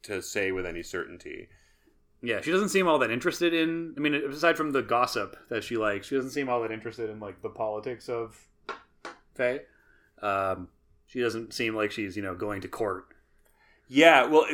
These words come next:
Speaker 1: 'cause she talks about there being courts, but yeah, she's not attending,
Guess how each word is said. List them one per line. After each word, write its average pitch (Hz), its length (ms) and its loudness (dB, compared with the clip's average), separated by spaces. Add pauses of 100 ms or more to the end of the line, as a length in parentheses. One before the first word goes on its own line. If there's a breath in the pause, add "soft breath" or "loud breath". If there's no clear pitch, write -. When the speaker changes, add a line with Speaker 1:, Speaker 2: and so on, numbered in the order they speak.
(120)
Speaker 1:
'cause 143 120 -6
she 143 140 -6
talks 190 300 4
about 170 160 4
there 135 120 6
being 117 560 0 (120)
courts, - 640 0 (280 soft breath)
but 123 240 4
yeah, 180 380 8
she's 123 220 -10
not 143 160 6
attending, 113 600 0